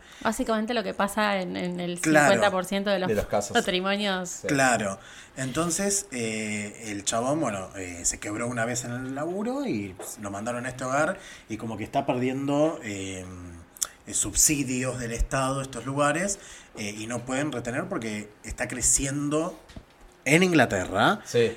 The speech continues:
Speaker 2: eh, estos casos de violencia de mujeres hacia, hacia los hombres. No, obviamente, es mucho más, eh, eh, porque las mujeres es, son una minoría. O sea, no minoría en cantidad,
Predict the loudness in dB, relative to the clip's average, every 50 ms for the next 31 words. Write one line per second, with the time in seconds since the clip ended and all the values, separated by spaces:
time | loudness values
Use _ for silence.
0 | -6 -10 -8 -6 -6 -4 -4 -4 -4 -6 -6 -6 -6 -6 -4 -4 -4 -2 0 -2
1 | 0 0 0 0 0 0 0 0 -2 -2 -4 -2 -2 -2 0 0 0 0 0 -2
2 | -4 -6 -8 -8 -8 -10 -8 -6 -6 -2 -2 -2 -2 -2 -4 -6 -6 -8 -10 -10
3 | -12 -14 -16 -16 -16 -14 -14 -12 -8 -4 -2 -2 -2 -4 -6 -10 -14 -16 -18 -20
4 | -18 -12 -10 -10 -10 -10 -10 -14 -16 -18 -18 -18 -14 -10 -8 -2 0 2 2 2
5 | 2 2 0 0 0 0 -2 -2 -2 -4 -4 -2 -2 -4 -4 -4 -8 -10 -8 -8
6 | -8 -6 -6 -6 -4 -4 -4 -2 -2 0 2 2 2 2 0 -4 -8 -10 -10 -10
7 | -12 -14 -14 -16 -18 -20 -20 -20 -20 -20 -20 -20 -20 -20 -20 -16 -10 -10 -10 -8
8 | -8 -6 -6 -6 -6 -6 -8 -10 -10 -12 -14 -14 -16 -14 -10 -10 -8 -8 -8 -6
9 | -6 -4 0 0 0 0 -2 -6 -4 -4 -4 -4 -6 -6 -6 -6 -8 -8 -8 -8
10 | -8 -6 -6 -8 -8 -12 -16 -18 -20 -20 _ -20 -20 _ _ _ _ -20 -20 _
11 | -20 -20 -20 -20 -16 -8 -6 -4 -2 -2 0 0 0 2 0 0 0 2 2 2
12 | 2 2 0 -4 -8 -6 -6 -6 -4 -4 -2 0 2 2 2 0 -2